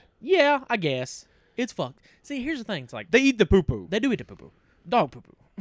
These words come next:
Speaker 2: Yeah.
Speaker 1: <laughs> It, here's the thing about, like, Pink Flamingos. Okay. It's fucked up. But is
Speaker 2: Yeah.
Speaker 1: fucked up always demean disturbing?
Speaker 2: No.
Speaker 1: Or extreme,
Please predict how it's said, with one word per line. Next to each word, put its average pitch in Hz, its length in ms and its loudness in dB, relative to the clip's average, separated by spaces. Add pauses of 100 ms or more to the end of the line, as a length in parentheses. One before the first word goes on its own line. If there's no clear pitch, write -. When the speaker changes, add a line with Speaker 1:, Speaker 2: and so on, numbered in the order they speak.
Speaker 2:
Yeah. 98 260 -8
Speaker 1:
<laughs> 320 60 -2 (720)
It, 254 140 -10
here's 277 160 -4
the 254 60 -10
thing 220 160 -6
about, 180 160 -4
like, 127 120 -6
Pink 131 200 -14
Flamingos. 90 540 -16
Okay. 98 240 -12 (540)
It's 180 200 -2
fucked 160 320 -8
up. - 320 -8
But 160 120 -2
is 175 120 0
Speaker 2:
Yeah. 101 80 -6
Speaker 1:
fucked 214 240 -2
up 196 180 -2
always 151 420 -2
demean 123 520 -12
disturbing? 135 720 -4 (260)
Speaker 2:
No. 156 520 0
Speaker 1:
Or 131 120 -2
extreme, 147 800 -8